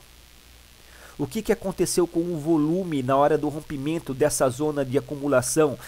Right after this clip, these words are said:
né, desse nível de resistência aqui, desse nível de resistência? Perceba,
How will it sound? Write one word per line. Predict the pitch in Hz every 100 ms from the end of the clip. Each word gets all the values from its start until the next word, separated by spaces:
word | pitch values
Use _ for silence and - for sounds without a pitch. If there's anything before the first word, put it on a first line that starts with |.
| - -
né, | 139 160
desse | 151 143 156 151
nível | 156 165 151
de | 123 160 208 208 - - - -
resistência | 143 170 190 147 180 - - 180 196 190 - - 165 147 135 123
aqui, | - 127 131 - 180 175 131
desse | 147 - 160
nível | 160 160
de | 156 156
resistência? | 160 147 - 139 120 -
Perceba, | - 156 139 - 143 123 101